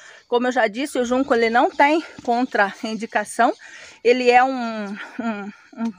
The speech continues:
todos eles são medicinal, né? Toda a família do junco é medicinal, inclusive a tiririca, que ela é mais confundida com o junco do, do brejo, a, a tiririca,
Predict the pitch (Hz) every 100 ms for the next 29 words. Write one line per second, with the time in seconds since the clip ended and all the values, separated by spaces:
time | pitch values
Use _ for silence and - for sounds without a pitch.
0 | - _ _ - 269 311 294 254 247 233
1 | 240 220 190 - _ - 240 214 233 247
2 | 226 214 294 349 294 - 392 349 - 226
3 | 240 277 233 208 202 240 285 214 190 -
4 | 196 208 202 - 220 202 220 294 277 233
5 | 240 311 339 - 311 277 240 247 185 -
6 | - - _ 247 233 208 - - - -
7 | 233 233 247 254 262 277 - 339 311 339
8 | 240 294 254 - 247 214 247 269 226 214
9 | 202 185 - 220 202 214 262 302 240 190
10 | 185 - - 220 - 226 214 220 311 240